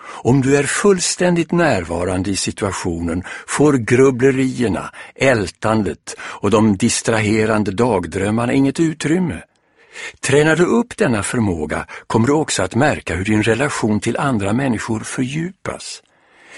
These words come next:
Det är inte alls samma sak som att kontrollera, utan tvärtom ett sätt att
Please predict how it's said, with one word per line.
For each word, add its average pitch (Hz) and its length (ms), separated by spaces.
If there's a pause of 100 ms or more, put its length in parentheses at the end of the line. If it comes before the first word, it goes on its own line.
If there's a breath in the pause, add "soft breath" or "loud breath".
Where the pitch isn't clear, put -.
(140 loud breath)
Det 104 100
är 123 40
inte 151 240
alls 92 260
samma 110 360
sak - 300
som - 140
att 80 140 (180)
kontrollera, 120 920 (680 loud breath)
utan 170 340
tvärtom 85 760 (180 loud breath)
ett 165 200
sätt - 440
att 101 140